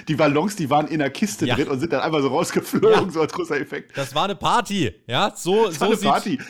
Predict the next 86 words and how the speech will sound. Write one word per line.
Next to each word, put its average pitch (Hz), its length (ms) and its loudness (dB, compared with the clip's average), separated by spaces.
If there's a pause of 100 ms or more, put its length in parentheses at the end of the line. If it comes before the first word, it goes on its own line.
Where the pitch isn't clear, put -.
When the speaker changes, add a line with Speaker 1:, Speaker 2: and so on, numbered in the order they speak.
Speaker 1:
Es 175 100 0
stand 190 220 0
ja 214 60 2
auch 160 80 0
Party-Supplies 127 760 -4
drauf. - 180 -8
Was - 80 -8
Speaker 2:
Ja. 160 40 -8
Speaker 1:
soll 170 80 -4
denn 156 80 -2
sonst 170 180 -6
drin 101 220 -6
sein? 78 360 -10
Speaker 2:
So 139 200 -12
sieht, 139 300 -10
äh, 123 220 -4
Präsentation 135 680 -10
bei 135 140 -4
A 131 40 -6
E 127 160 -6
W 117 300 -6
aus. 98 280 -6
Ein, 101 220 -10
ein, 101 240 -10
äh, 104 120 -10
vielleicht 107 380 -8
unter- 139 220 -10
Speaker 1:
Und 113 60 -14
das - 160 -20
Speaker 2:
bewusstes 156 160 -4
Speaker 1:
Interessante 151 400 -2
ist, 117 80 -4
Speaker 2:
Sinnbild. 107 120 -10
Speaker 1:
keiner 196 240 0
von 170 140 -2
den 139 100 0
Ballons 127 320 -2
war 104 80 -2
größer 110 460 0
als - 140 -6
der 113 100 -4
Kopf - 220 -12
von 98 160 -10
Adam 98 200 -8
Cole. 82 280 -6
Aber 90 120 -8
jetzt 104 220 -10
reden 80 120 -14
wir 76 100 -12
weiter. 67 240 -14
Speaker 2:
Auch, 104 180 -16
auch 101 140 -14
dies 104 320 -16
ist 95 280 -16
wohl, 98 260 -6
äh, 98 180 -8
der 95 180 -6
Wahrheit 101 260 -8
entsprechend. 98 400 -12
Kyle 120 220 -4
O'Reilly 113 440 -2
setzt 107 200 -8
sich - 60 -14
irgendwann 117 240 -8
auf 107 160 -6
den 104 100 -10
Boden 110 320 -8
und 107 140 -12
ist 107 100 -12
schlecht 104 300 -10
drauf - 260 -2
wegen 110 160 -6
den 107 80 -10
ganzen 123 320 -8
Hatern. 110 340 -6
Die 113 80 -6
sagen 143 240 -4
immer, 139 180 -6
Red 135 180 -6
Dragon 135 260 -8
wär 107 140 -4
doch 107 160 -6
gar 113 160 -6
nicht 107 140 -8
so 107 120 -8
gut. 104 260 -4